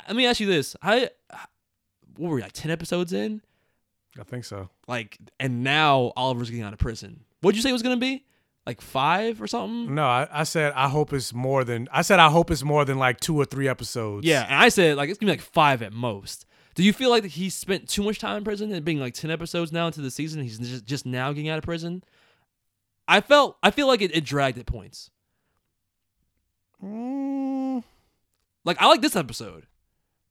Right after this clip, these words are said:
Speaker 1: Um, but I feel like there was a lot of, like, circling the drain before we got to this point. Like, all that stuff with him level two. Like, there's a lot of stuff I'm just like, eh.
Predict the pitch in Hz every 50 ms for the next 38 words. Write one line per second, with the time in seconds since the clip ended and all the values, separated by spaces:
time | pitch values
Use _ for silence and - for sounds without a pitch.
0 | _ - 135 139 139 139 135 135 131 131 131 127 120 117 - _ _ _ _ _
1 | _ _ _ _ _ _ - 170 170 170 - 220 208 196 180 156 147 131 127 127
2 | 131 135 143 143 139 135 131 120 110 120 117 113 110 104 - - - - _ _
3 | _ _ _ _ _ _ _ _ _ _ _ _ - - - - - 165 151 -
4 | 147 147 139 127 123 113 104 123 127 123 123 120 113 110 104 104 104 98 98 -
5 | _ _ _ _ _ - 120 - 143 135 123 107 - 113 107 - - 113 107 -
6 | - - 113 101 98 92 - _ _ _ _ _ _ _ _ _ 156 156 147 165
7 | 202 226 233 208 - - 185 156 160 151 147 139 135 110 113 - - - 180 165
8 | 160 160 156 156 156 151 151 151 - _ _ _ _ _ _ _ _ _ - 160
9 | 170 170 170 165 156 170 190 202 185 - - 175 151 147 147 131 - 143 135 135
10 | - 269 285 277 254 240 226